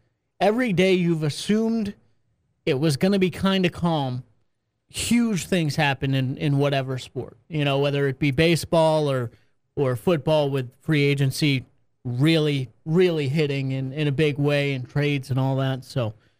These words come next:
uh, I don't know. Hopefully it's gonna be calm, but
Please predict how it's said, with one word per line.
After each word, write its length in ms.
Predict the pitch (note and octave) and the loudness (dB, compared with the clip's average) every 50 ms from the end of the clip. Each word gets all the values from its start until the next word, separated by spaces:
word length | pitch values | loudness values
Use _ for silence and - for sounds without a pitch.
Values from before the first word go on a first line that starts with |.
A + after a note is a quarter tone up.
| _ _ _ _ _ _ - | _ _ _ _ _ _ -2
uh, 180 | C3 C3+ C3 C3+ | -2 0 0 0
I 120 | - G#3+ B3+ | 0 0 2
don't 140 | B3+ B3+ C#4+ | 2 2 2
know. 200 | C4+ G#3+ C3+ - _ _ _ _ _ _ _ _ _ _ _ - | 2 0 0 -4 _ _ _ _ _ _ _ _ _ _ _ 0
Hopefully 400 | - A3 B3+ A#3+ - C4 B3+ B3 A#3+ | 2 2 2 2 -2 -2 -2 0 -2
it's 140 | G#3+ - - | -2 -2 -2
gonna 160 | A#3 G#3+ G#3 | -2 0 0
be 120 | G#3 F#3+ | -2 -2
calm, 380 | - G3+ G#3 G3+ G#3 G#3 G#3 G3+ - | -2 -2 0 0 0 -2 -4 -4 -2
but 280 | E3+ E3 D#3 - - | -2 -2 -2 -2 -6